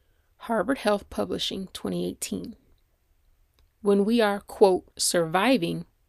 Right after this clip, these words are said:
quote, too long, we can feel the effects it has on us. In fact, research shows that chronic stress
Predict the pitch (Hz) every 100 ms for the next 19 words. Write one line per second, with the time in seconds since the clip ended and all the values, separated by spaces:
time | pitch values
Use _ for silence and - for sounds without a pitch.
0 | - - 175 170 - _ - - 202 208
1 | 175 175 180 208 _ _ _ _ _ _
2 | _ _ - 202 233 214 - 175 180 185
3 | 208 - - 240 - - 170 - 196 185
4 | 196 196 175 - - _ _ - 254 302
5 | - 294 208 - - _ - - - -
6 | 196 233 269 - 254 254 - - - -
7 | 208 156 - - - - - - 170 -
8 | - - 180 190 240 - - - 285 226
9 | - -